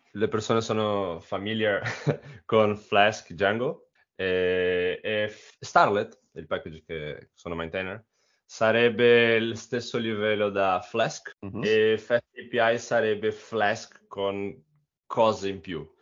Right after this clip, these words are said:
Speaker 1: come Pydantic che fa la da-, data validation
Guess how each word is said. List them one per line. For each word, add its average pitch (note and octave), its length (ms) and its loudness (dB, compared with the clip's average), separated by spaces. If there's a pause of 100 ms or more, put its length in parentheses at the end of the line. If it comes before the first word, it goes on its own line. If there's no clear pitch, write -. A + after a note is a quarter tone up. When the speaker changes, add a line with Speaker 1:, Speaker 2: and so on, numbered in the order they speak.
Speaker 1:
come F2 200 -14
Pydantic F#2+ 580 -4
che F2 80 -16
fa F2+ 160 -6
la E2+ 100 -6
da-, E2 320 -8
data F2 280 -6
validation E2+ 640 -8